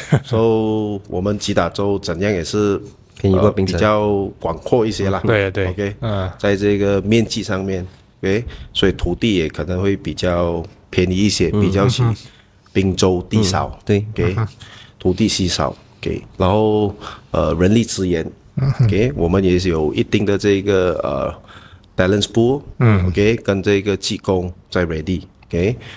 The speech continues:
Speaker 1: 第三，语言，语言也是一样，
Speaker 2: 嗯。
Speaker 1: 槟城用什么语言，我们吉打也是用什么语言，
Speaker 2: 对，对。
Speaker 1: 对吗？
Speaker 3: 嗯。对。
Speaker 1: 然后第四，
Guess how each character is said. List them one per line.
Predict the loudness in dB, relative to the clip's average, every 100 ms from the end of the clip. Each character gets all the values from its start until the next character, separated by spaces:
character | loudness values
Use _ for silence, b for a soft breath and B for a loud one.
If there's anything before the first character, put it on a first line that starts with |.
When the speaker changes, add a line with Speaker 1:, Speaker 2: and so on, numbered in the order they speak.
| B 0
Speaker 1:
第 | 2
三， | 4 2 2
语 | 0
言， | 0 0 2 2 0 -8 -20 _ _ _ _ _ -8
语 | 0
言 | 4 4 2
也 | -2
是 | -2
一 | 0
样， | 0 0 -8 _
Speaker 2:
嗯。 | 2 4
Speaker 1:
槟 | 4 2
城 | 2
用 | 2 2
什 | 2
么 | 0
语 | 2
言， | 2 2 0
我 | 0
们 | 0
吉 | 0 2
打 | 4
也 | 4
是 | 2
用 | 2 4
什 | 2
么 | 2
语 | 2
言， | 2 2 2
Speaker 2:
对， | 2
对。 |
Speaker 1:
对 | 2
吗？ | 2 -2
Speaker 3:
嗯。 | -8 -12
对。 | -10 -4
Speaker 1:
然 | 0
后 | 2 0
第 | -2 -4
四， | -2 2 2 2